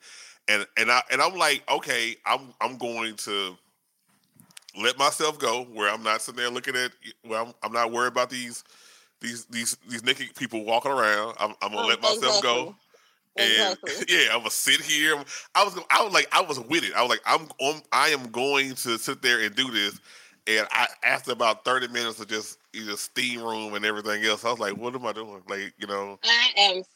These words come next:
Speaker 2: so bored. Oh my God. <laughs> How do
Speaker 1: I really
Speaker 2: people
Speaker 1: was.
Speaker 2: sit here?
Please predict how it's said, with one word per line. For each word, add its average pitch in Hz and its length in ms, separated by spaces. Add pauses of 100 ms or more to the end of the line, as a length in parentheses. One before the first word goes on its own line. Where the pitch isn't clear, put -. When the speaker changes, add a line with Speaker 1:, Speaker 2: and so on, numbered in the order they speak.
Speaker 2:
so 233 280
bored. 220 640
Oh 208 120
my 180 240
God. 156 220
<laughs> - 80
How 392 200
do 508 100
Speaker 1:
I - 100
really 381 140
Speaker 2:
people 381 140
Speaker 1:
was. 285 140
Speaker 2:
sit 320 280
here? 185 320